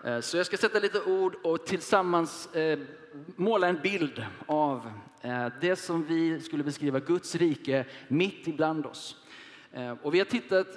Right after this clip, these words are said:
framförallt på Jesu liv, hur han gestaltar eller synliggör Guds rike, hur han levde. Eh, de här, eh, värderingarna som kommer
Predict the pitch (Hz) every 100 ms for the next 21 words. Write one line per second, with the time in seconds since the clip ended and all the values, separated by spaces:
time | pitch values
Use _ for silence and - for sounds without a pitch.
0 | - - 208 208 226 180 160 156 214 170
1 | - 180 180 196 185 131 113 - - -
2 | 208 214 - - 196 214 156 127 - -
3 | - 160 160 - 196 185 165 - 180 190
4 | 190 - - - 143 147 - 220 214 151
5 | 143 160 156 160 - 165 160 - 156 156
6 | - - 165 147 - 160 160 165 170 151
7 | 131 143 165 - - - - _ _ -
8 | 143 135 151 156 151 - - - - 147
9 | 131 175 160 175 165 165 175 185 - 175
10 | 160 147 - - - - 165 160 175 170
11 | 160